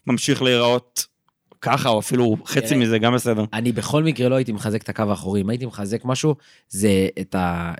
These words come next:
Speaker 2: את העמדה שלוש והלאה, אה, ו-, וגבוה יותר. אז, תשמע, אני כן, אני ממשיך לחפש, לבדוק את השוק, אני... תראה, הפועל היום רואה את עצמה, אה, כאחת משלוש הקבוצות הטובות במפעל הזה. אבל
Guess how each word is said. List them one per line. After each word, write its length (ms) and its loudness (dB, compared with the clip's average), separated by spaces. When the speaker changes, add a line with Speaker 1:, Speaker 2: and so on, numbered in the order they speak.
Speaker 2:
את 120 -14
העמדה 260 0
שלוש 600 2
והלאה, 580 -2
אה, 280 -2
ו-, 240 -2
וגבוה 520 0
יותר. 380 0
אז, 340 -4
תשמע, 380 0
אני 120 2
כן, 240 0
אני 100 2
ממשיך 380 0
לחפש, 400 0
לבדוק 360 0
את 80 -4
השוק, 600 0
אני... 180 -2
תראה, 220 0
הפועל 420 0
היום 200 2
רואה 220 0
את 120 -4
עצמה, 320 -2
אה, 300 -4
כאחת 440 -2
משלוש 360 0
הקבוצות 420 -2
הטובות 280 -2
במפעל 420 0
הזה. 160 -4
אבל 420 0